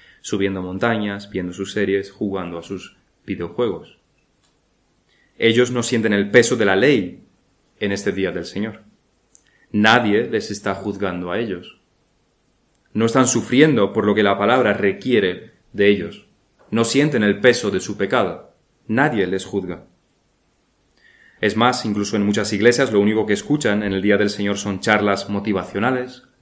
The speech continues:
chistes, historietas. En otras bailan y brincan y se lo pasan todos genial. Pero jamás son juzgados por la palabra de Dios. En aquel día,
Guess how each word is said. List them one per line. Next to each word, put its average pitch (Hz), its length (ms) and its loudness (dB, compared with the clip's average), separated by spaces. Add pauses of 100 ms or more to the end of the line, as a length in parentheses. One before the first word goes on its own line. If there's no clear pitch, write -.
(240)
chistes, 117 800 -4
historietas. 104 800 0 (440)
En 120 140 4
otras 123 320 4
bailan 117 340 4
y 104 80 0
brincan 131 480 4
y 113 60 -4
se 110 120 -6
lo 101 80 0
pasan 104 300 -2
todos 101 280 0
genial. 107 540 -4 (880)
Pero 101 160 -2
jamás 98 360 -6
son 104 140 -8
juzgados 95 680 -10 (500)
por 92 180 -4
la 87 100 -6
palabra 85 340 -8
de 85 120 -8
Dios. 90 380 -12 (1600)
En 101 120 -10
aquel 101 240 -4
día, 110 420 0